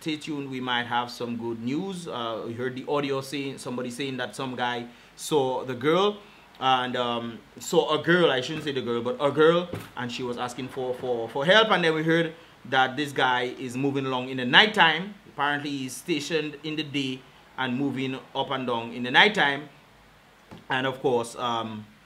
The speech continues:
um, you know, some individuals stated that they saw him right there.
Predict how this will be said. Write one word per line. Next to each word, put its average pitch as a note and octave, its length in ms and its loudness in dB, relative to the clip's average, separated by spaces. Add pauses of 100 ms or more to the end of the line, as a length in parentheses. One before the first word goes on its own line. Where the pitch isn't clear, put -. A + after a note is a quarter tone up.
(340)
um, G#2+ 360 -2
you A#2+ 120 -4
know, G#2 240 -4
some A#2 280 -10
individuals B2 500 -8
stated A2+ 240 -8
that A2 120 -4
they A2+ 80 -8
saw D#3 180 0
him A#2 300 -6 (540)
right A2 400 -4
there. A2+ 320 -2